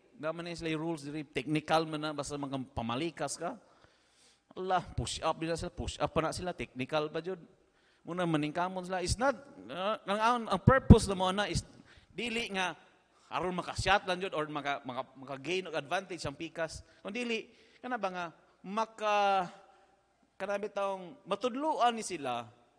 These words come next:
nga kanang pamalikas, di na, na, dili na, kuan, dili na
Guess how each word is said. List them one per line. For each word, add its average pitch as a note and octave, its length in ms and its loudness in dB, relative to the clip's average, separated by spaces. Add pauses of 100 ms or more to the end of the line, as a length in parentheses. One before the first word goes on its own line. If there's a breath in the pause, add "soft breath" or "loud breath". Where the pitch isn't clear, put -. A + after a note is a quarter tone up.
(300)
nga C4+ 400 -2
kanang A4+ 240 -6
pamalikas, G4 800 -4
di G#4+ 240 0
na, D#4+ 80 -4
na, A#3 160 -8 (160)
dili C#4+ 320 -4
na, G#3 240 -4
kuan, C#4 240 -2 (400)
dili A#3+ 480 -10
na A3 480 -2